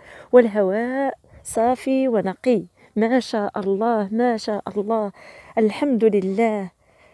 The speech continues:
سبحان الله عندما قال: "وإذا أنزلنا من السماء ماءً اهتزت الأرض وربت"، اهتزت وربت. انظروا إلى كيف هي الطبيعة والحقل،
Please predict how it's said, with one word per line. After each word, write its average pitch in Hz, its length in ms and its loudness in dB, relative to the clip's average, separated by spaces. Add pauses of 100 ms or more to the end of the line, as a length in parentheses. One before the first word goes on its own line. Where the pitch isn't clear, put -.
(280)
سبحان 247 500 0
الله 233 360 4
عندما 220 420 0
قال: 233 580 2 (720)
"وإذا 214 320 2
أنزلنا 220 840 2 (300)
من 233 140 2
السماء 214 580 -2
ماءً 226 520 -4 (680)
اهتزت 220 720 2
الأرض 214 440 2
وربت"، 185 580 0 (420)
اهتزت 262 920 2
وربت. 220 560 0 (480)
انظروا 233 360 4
إلى 202 340 -2 (1120)
كيف 269 280 2
هي 208 500 2 (120)
الطبيعة 208 880 -2 (160)
والحقل، 220 520 -4